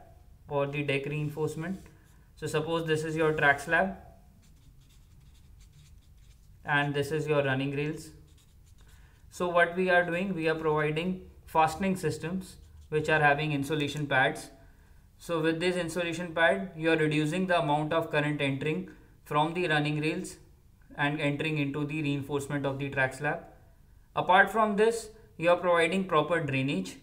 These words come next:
By providing proper drainage, you are limiting the water getting collected between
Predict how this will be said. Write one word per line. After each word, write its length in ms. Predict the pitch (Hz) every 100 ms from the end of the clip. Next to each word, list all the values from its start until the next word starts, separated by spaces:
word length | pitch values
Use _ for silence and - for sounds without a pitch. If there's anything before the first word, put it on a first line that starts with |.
| -
By 200 | 147 151
providing 440 | 151 160 156 156 185
proper 300 | 180 170 180
drainage, 460 | 165 165 180 202
you 100 | 175
are 60 | 170
limiting 480 | 165 156 160 180 175
the 100 | 170
water 300 | 151 151 165
getting 340 | 160 156 160
collected 420 | 151 143 139 160
between 540 | 151 147 151 151 139